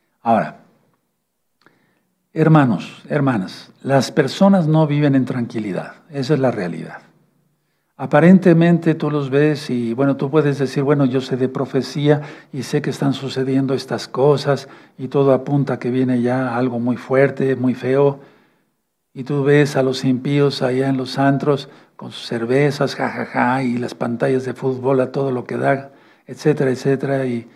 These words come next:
las mujeres mal vestidas o medio, o desvestidas prácticamente, etcétera, etcétera. Bueno, eso no es felicidad.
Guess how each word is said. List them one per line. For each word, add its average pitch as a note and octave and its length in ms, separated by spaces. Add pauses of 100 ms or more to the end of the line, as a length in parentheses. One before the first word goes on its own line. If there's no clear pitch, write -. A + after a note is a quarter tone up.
(380)
las B2+ 140
mujeres C3 360
mal B2 180
vestidas C#3 680
o A#2+ 120
medio, A#2+ 420
o A2+ 320
desvestidas B2+ 680
prácticamente, C3 840
etcétera, B2 380
etcétera. - 380 (240)
Bueno, G2+ 180 (800)
eso D#3+ 140
no G3 60
es F3+ 80
felicidad. C3 720